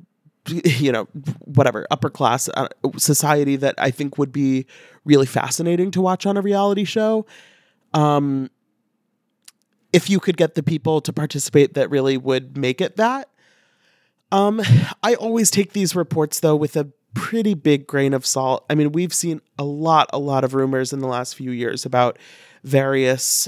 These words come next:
uh, new Housewives franchises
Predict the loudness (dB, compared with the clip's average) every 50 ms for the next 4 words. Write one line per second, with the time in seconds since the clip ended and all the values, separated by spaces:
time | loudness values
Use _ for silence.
0 | -4 _ 0 2 4 4 4 2 0 -2 -6 -10 _ _ _ _ _ _ _ _
1 | _ _ _ _ -4 -2 0 2 2 2 2 0 0 0 -2 -2 0 0 0 2
2 | 2 0 -2 0 0 0 0 -2 -6 -4 -2 0 0 0 0 0 0 2 0 0
3 | 0 -2 -4 -4